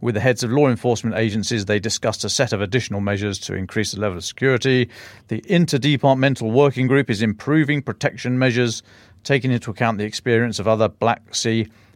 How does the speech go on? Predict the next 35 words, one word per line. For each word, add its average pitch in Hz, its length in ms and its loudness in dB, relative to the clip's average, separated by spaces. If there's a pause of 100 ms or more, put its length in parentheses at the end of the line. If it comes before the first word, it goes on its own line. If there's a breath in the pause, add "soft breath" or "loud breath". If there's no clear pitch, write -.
(120)
port 117 320 0
cities, 123 540 0 (340 soft breath)
strengthening 117 720 -2
the 107 80 -2
security 135 480 -2
perimeter 113 420 -2 (100)
of 117 280 -2
the 123 120 0
seaport. 139 840 2 (880 loud breath)
Whew. 320 200 4 (600 loud breath)
And 117 340 0
in 127 140 2
other 127 160 4
news, 123 280 2
Russian 127 280 -2
forces 127 360 0
are 123 60 2
reported 120 360 -2
to 101 40 -4
be 123 140 0
locking 131 400 0
stable 147 440 2
doors 117 440 0
after 113 240 -2
a 120 40 0
number 123 240 0
of 113 60 0
recent 123 260 -2
incidents 110 440 -4
where 110 120 0
horses 110 520 -2 (260 loud breath)
have 110 260 -2
bolted 117 480 0
from 143 300 2
them. 87 180 -4